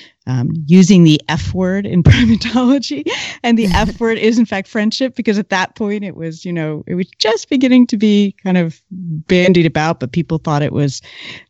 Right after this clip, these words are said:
um, it wasn't serious science, right? It wasn't getting respect. So anyway, I, um, I track,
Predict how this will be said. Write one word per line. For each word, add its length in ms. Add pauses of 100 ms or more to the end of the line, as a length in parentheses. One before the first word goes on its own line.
um, 580 (520)
it 160
wasn't 260
serious 640
science, 480
right? 140
It 80
wasn't 240
getting 180
respect. 460
So 140 (340)
anyway, 340 (180)
I, 360
um, 380 (500)
I 80
track, 580